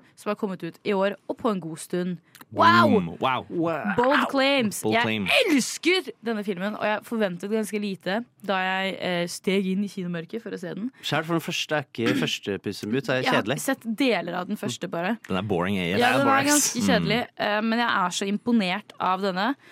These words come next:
Speaker 1: og det jeg synes skiller den veldig fra, ehm, andre barne-, jeg føler at det er typisk at alle barnefilmer nå skal ha en sånn seriøs voksen undertone om et eller annet dypt tema.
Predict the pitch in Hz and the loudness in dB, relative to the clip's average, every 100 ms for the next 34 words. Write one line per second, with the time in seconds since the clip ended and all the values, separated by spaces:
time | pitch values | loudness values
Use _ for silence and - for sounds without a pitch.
0 | - - 180 196 190 - 208 196 - - | -20 -14 -2 0 0 -2 -2 -2 -4 -10
1 | - - 226 175 175 185 190 180 185 - | -8 -4 -2 -2 -4 -4 -4 -4 -8 -6
2 | 185 185 190 202 - _ - - _ - | -2 0 0 -2 -8 _ -12 -12 _ -4
3 | 185 180 185 240 214 208 226 240 277 262 | -2 -2 -4 0 0 2 0 0 0 0
4 | 254 254 254 240 196 - - 214 208 190 | 0 -2 -2 -6 -6 -4 0 0 2 0
5 | 165 175 165 170 190 - 185 165 165 180 | -2 -4 -2 -4 -4 -6 -2 0 0 -4
6 | 175 165 - 196 202 180 180 208 - - | -6 -4 -2 0 0 0 -2 -8 -10 -8
7 | 196 185 170 165 170 170 165 185 190 165 | -4 -4 -6 -8 -8 -8 -6 -6 -6 -12
8 | - - - - 160 170 | -14 -16 -10 -6 -4 -2